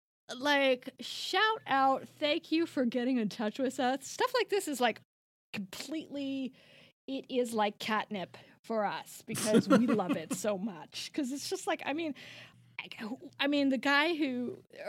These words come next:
Speaker 1: or the woman, who, the reporter who covered the story. Did they, did they give, so,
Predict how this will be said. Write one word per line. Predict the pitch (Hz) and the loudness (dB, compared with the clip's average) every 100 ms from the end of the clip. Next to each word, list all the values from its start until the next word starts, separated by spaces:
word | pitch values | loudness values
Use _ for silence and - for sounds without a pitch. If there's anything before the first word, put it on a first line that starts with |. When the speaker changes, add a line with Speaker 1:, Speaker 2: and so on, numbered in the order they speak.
| - | -4
Speaker 1:
or | 269 269 269 | 2 8 8
the | 240 | 8
woman, | 214 214 240 | 4 4 4
who, | 220 240 | 2 -2
the | 247 285 302 | 2 4 4
reporter | 254 247 - 311 330 359 | 4 2 2 -2 0 -2
who | 285 254 | -4 -6
covered | - 269 240 240 240 - - - _ _ | -4 -4 0 -2 -2 -8 -20 -20 _ _
the | 247 | -4
story. | - - - 254 302 359 - - - _ _ | -4 -8 -6 -4 -4 -2 -4 -6 -14 _ _
Did | 311 | 4
they, | 294 320 302 | 8 8 4
did | 226 294 | -2 0
they | 277 240 - - - 214 - | 0 -2 -4 -16 -16 -14 -4
give, | 302 240 | -4 -2
so, | 254 | -8